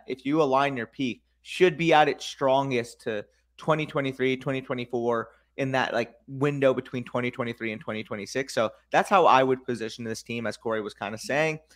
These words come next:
Those couple pieces, you know, Sutton, A-Rob, uh, maybe Ridley after the season. Uh, honestly, I don't even mind holding Ridley 'cause for a productive struggle, especially a one-year productive struggle, he is the perfect player to go out and acquire right now.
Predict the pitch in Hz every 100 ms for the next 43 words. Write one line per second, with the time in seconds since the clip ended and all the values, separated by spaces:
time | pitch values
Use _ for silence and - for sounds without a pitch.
0 | _ - 151 147 - 151 135 - 135 131
1 | 117 110 104 - 117 107 113 117 - 107
2 | 117 117 120 117 104 - _ _ _ -
3 | 107 95 107 131 147 160 117 135 139 151
4 | 139 131 147 170 131 143 151 139 113 117
5 | - - - - 196 240 160 190 262 190
6 | 147 156 131 139 131 110 127 123 110 117
7 | 107 _ - 165 165 170 170 175 214 -
8 | 135 147 143 165 156 151 113 127 135 131
9 | 123 117 117 113 - 101 131 175 - _
10 | _ - 202 247 190 180 - - 147 151
11 | 170 _ - 120 120 107 110 113 107 101
12 | - 113 110 98 82 82 62